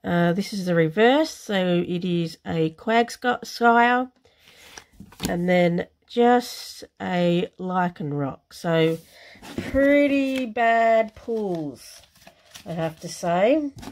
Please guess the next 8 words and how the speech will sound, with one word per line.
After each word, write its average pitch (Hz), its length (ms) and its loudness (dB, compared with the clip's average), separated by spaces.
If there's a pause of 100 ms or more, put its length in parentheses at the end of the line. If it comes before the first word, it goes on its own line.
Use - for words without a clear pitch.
(1080)
Not 226 240 -6
so 226 360 0
good. 196 460 0 (1200)
But 233 300 2 (140)
we'll 233 200 -2
do 262 220 4
our 247 220 4
recap, 277 560 2